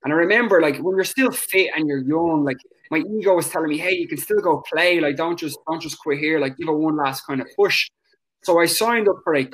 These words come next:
combine in Chicago. The, uh,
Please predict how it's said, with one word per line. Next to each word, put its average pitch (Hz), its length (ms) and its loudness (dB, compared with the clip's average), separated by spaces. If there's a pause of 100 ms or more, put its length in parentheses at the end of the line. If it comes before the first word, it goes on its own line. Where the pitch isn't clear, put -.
(120)
combine 160 520 -2
in 117 80 -8
Chicago. 131 720 -6 (760)
The, 131 340 -2
uh, 117 520 -4